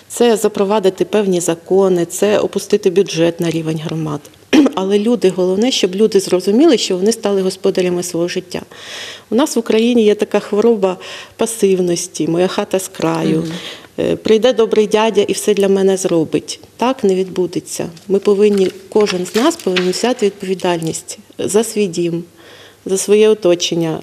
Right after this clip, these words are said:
Speaker 1: за свою рідну вулицю, за свій район і за своє місто. І
Speaker 2: Мгм.
Speaker 1: допомагати чиновникам, допомагати нашим керівникам, і тільки таким чином реформи можуть відбутися.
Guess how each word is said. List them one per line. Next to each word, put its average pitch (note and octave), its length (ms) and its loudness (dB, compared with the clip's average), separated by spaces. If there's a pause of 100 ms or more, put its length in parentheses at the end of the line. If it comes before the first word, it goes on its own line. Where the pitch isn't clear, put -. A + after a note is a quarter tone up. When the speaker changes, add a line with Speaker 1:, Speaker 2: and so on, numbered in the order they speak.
Speaker 1:
за F3+ 160 -4
свою G#3 560 2
рідну G#3 340 4
вулицю, F3+ 640 0 (100)
за G3 140 4
свій G#3 240 2
район F3 500 2 (580)
і A#3 100 2
за C#4 120 4
своє D#4 320 4
місто. C#4+ 440 2 (520)
І G#3+ 120 0
Speaker 2:
Мгм. G3 120 4
Speaker 1:
допомагати B3 840 2 (160)
чиновникам, G#3 760 2
допомагати F#3+ 640 0
нашим F#3 280 0
керівникам, F#3+ 680 0
і F#3+ 60 0
тільки G3 280 0
таким G3+ 280 0
чином G#3 420 2 (120)
реформи F#3 760 0
можуть F#3+ 420 2
відбутися. D#3+ 560 -2